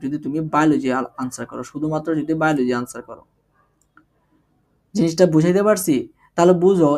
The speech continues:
এখান থেকে তোমাদের কি, মানে, কোন দিকে যাইতে হবে তোমরা। তোমার যদি আসলে ম্যাথ একদমই না পারো, তখন তুমি বায়োলজি আনসার করবা। আবার অনেকে বায়োলজি যদি একদমই না পারো, তখনই তুমি ম্যাথ আনসার করবা। আবার অনেকে ম্যাথ প্লাস বায়োলজি দুইটাই ভালো পারে, দুইটাই পারে,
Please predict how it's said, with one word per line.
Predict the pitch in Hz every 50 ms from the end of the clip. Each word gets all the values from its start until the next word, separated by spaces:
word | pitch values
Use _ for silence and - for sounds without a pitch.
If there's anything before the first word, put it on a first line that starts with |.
| 143 - 160
এখান | 147 151 147 147
থেকে | 151 151
তোমাদের | 151 151 139 135 131 127 139 139 135 -
কি, | 127 104 - - _ _ _ _ _ _ _ - - 120 120
মানে, | 120 123 117 117 117 117 117 123 - -
কোন | 175 175
দিকে | 160 147 - 123
যাইতে | 123 131 131 131 151
হবে | 147 143 123 123 123
তোমরা। | - 113 107 104 - -
তোমার | - 139 139 135
যদি | 151 151 156
আসলে | 151 151 156 160 160
ম্যাথ | 147 131 127 131 127 147
একদমই | 151 151 147 147 147 151 160 165
না | 165 165
পারো, | 165 180 180 214 254 254 -
তখন | 185 180 180 185 175
তুমি | 170 160 156 147 143
বায়োলজি | 135 139 139 135 131 120 131
আনসার | 127 123 123 - 123 117
করবা। | 120 117 - - - _ _
আবার | - 123 131 131
অনেকে | 135 143 156 151 160 160
বায়োলজি | 147 135 139 151 156 151 156 151 151
যদি | 160 160 170
একদমই | 165 165 165 156 170 170 175
না | 175 175 180 175
পারো, | 185 190 214 247 247 -
তখনই | - 156 147 156 156 151
তুমি | 156 147 143 135
ম্যাথ | 135 131 127 -
আনসার | 127 127 123 - 120 -
করবা। | - 104 - - - _ _ _ _ -
আবার | - 147 160 170
অনেকে | 175 170 160 160 160 139
ম্যাথ | 139 139 139 - -
প্লাস | 160 156 156
বায়োলজি | 151 156 160 165 156 147 147 151
দুইটাই | 151 160 165 147 139 131
ভালো | 123 - 131 127 127 123 -
পারে, | 117 - 67 _ _ _ _ _ _ _ _ _ -
দুইটাই | 160 160 196 214 190 185 160
পারে, | - 156 156 147 135